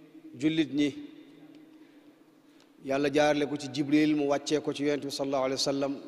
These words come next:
Yonent bi ni, "Xayru yawmin talaat fihi shams yawmul jumaa." Nee na bis, bis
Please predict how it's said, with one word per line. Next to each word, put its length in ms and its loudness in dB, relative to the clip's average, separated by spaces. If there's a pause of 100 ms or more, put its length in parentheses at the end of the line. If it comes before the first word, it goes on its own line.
(120)
Yonent 340 2
bi 120 0
ni, 100 2
"Xayru 500 2
yawmin 440 2
talaat 440 4 (920)
fihi 320 0
shams 600 -4 (120)
yawmul 400 -4
jumaa." 340 -6 (2000)
Nee 260 0
na 140 0
bis, 640 -2 (1120)
bis 460 -2